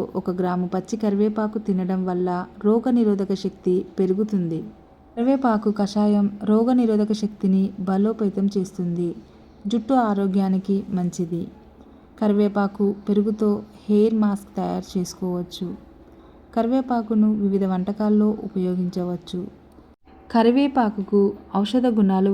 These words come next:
ఉన్నాయి. అందువల్ల కరివేపాకును కేవలం వంటల్లోనే కాకుండా వివిధ ఔషధాల్లోనూ ఉపయోగిస్తారు. కరివేపాకు జుట్టు మూలాలను బలపరుస్తుంది. జుట్టు పెరుగుదలకు సహకరిస్తుంది. కరివేపాకులో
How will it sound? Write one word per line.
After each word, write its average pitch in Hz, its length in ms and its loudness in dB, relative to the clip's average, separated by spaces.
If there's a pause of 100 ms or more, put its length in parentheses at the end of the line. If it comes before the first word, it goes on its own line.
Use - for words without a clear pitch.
ఉన్నాయి. 175 440 -2 (220)
అందువల్ల 185 460 2 (540)
కరివేపాకును 214 720 2 (240)
కేవలం 247 440 4
వంటల్లోనే 202 720 2
కాకుండా 175 560 -2 (480)
వివిధ 220 300 4 (320)
ఔషధాల్లోనూ 220 640 2 (140)
ఉపయోగిస్తారు. 185 800 -2 (340)
కరివేపాకు 220 720 4 (440)
జుట్టు 240 260 0
మూలాలను 220 680 6 (160)
బలపరుస్తుంది. 196 840 0 (720)
జుట్టు 233 200 0
పెరుగుదలకు 202 720 4 (240)
సహకరిస్తుంది. 190 920 0 (840)
కరివేపాకులో 190 720 2